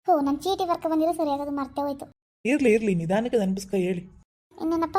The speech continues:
Speaker 1: ಹ್ಮ್. ಆಮೇಲೆ ಮಾಮೂಲಿ, ಅಹ್, ತೊಗರಿ ಬೇಳೆ ಅಣ್ಣ, ತೊಗರಿ ಬೇಳೆ, ಕಡ್ಲೆಕಾಳು, ಕಡ್ಲೆಬೇಳೆ, ಹೆಸ್ರು ಕಾಳು, ಉದ್ನು ಕಾಳು, ಹೆಸ್ರು ಬೇಳೆ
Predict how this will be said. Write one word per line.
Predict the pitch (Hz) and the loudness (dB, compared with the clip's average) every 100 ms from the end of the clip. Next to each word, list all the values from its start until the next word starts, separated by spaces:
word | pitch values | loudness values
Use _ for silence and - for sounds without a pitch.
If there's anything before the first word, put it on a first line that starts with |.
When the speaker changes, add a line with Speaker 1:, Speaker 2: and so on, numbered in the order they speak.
| 359 | 0
Speaker 1:
ಹ್ಮ್. | 320 311 311 311 302 | -2 -6 -4 -4 -6
ಆಮೇಲೆ | - _ _ 320 349 | -12 _ _ 2 4
ಮಾಮೂಲಿ, | 349 370 381 | 4 4 0
ಅಹ್, | 370 294 | 0 4
ತೊಗರಿ | 349 359 359 | 4 6 4
ಬೇಳೆ | 349 | 6
ಅಣ್ಣ, | 349 311 320 330 | 4 2 -2 -4
ತೊಗರಿ | 311 311 | -6 -4
ಬೇಳೆ, | 311 311 311 | -2 -2 -2
ಕಡ್ಲೆಕಾಳು, | 311 294 302 302 311 320 | -4 -4 -2 -2 -2 -2
ಕಡ್ಲೆಬೇಳೆ, | 302 269 302 294 294 320 311 - _ _ | -6 -6 -4 -4 -4 -6 -10 -20 _ _
ಹೆಸ್ರು | 311 339 330 | 0 2 4
ಕಾಳು, | 330 320 330 | 6 6 6
ಉದ್ನು | 302 311 311 | 4 0 0
ಕಾಳು, | 320 320 320 | 0 2 0
ಹೆಸ್ರು | 320 311 | 0 0
ಬೇಳೆ | 320 | 0